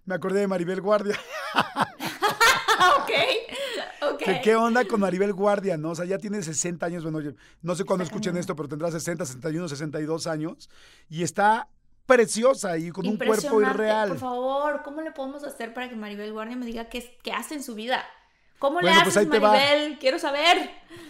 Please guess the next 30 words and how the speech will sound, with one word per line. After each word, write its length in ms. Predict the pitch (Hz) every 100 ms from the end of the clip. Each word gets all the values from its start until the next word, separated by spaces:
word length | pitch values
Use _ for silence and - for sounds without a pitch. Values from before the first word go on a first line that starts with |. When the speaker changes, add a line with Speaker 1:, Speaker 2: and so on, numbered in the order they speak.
| 247
Speaker 2:
Cuéntame. 300 | - 233 180 -
Speaker 1:
Ahí 160 | 180 202
te 120 | 226
va 140 | 214
una 180 | 214 214
de 40 | 208
las 120 | 160
cosas 160 | 196 -
que 80 |
algún 180 | 185 180
día 120 | 180
me 120 | 175 180
dijo. 340 | 180 - 135 _ - - _ _ -
Un 120 | 196
Speaker 2:
Sí. 60 | 214
Speaker 1:
día 120 | 226
nos 140 | 220
tocó 200 | 196 -
un 80 | 190
avión 240 | 185 175 180
de 80 |
regreso 360 | 170 160 165 147
y 20 |
veníamos 340 | 160 151 156 147
juntos 220 | 156 -
platicando 580 | - 147 147 156 156 175
y 100 | 165
le 80 | 151
dije, 160 | 156 160
"Maribel, 360 | 160 160 170